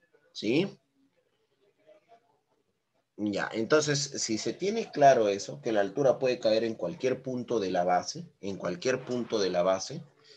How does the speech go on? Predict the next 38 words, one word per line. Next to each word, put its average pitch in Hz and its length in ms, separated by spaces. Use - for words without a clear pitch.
si - 160
se 92 140
entiende 151 500
eso, 139 220
no 120 160
va 113 80
a 113 40
haber 107 220
problema 104 600
en 90 220
entender 87 600
lo 90 160
que 95 140
es 95 80
la 92 180
pirámide 90 680
regular. 82 640
¿Estamos? 135 640
¿Sí? 175 360
Listo, 104 340
entonces 147 380
ya 143 160
te 151 80
he 147 60
presentado 139 560
al 131 140
protagonista 110 840
de 107 80
este 101 200
capítulo, 90 600
la 127 460
pirámide. 92 880
Conócela, 143 800
ya 107 160
sabes 104 380
que 90 100
la 87 160
base 117 460